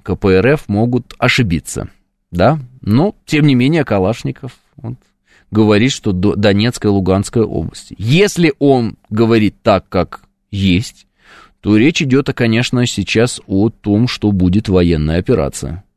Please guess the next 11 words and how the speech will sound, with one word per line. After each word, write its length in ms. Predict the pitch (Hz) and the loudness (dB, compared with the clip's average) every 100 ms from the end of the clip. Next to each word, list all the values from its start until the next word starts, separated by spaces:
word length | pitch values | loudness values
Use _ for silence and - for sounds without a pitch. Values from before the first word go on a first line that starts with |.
| _ _ _ - | _ _ _ -4
если 300 | 98 92 92 | -2 0 -2
он 140 | 87 | -2
прав. 360 | 87 69 - _ _ _ _ _ _ _ _ | -4 -6 -8 _ _ _ _ _ _ _ _
Потому 240 | - 95 | -4 -4
что 140 | - | -2
другого 420 | 92 101 110 131 135 | 0 2 4 4 2
варианта 400 | 110 104 117 - | 2 0 -4 -2
там 260 | 95 98 | -2 0
быть 220 | 90 90 | 0 -2
не 160 | 90 101 | 0 2
может. 540 | 101 85 67 - _ | 4 2 -2 -10 _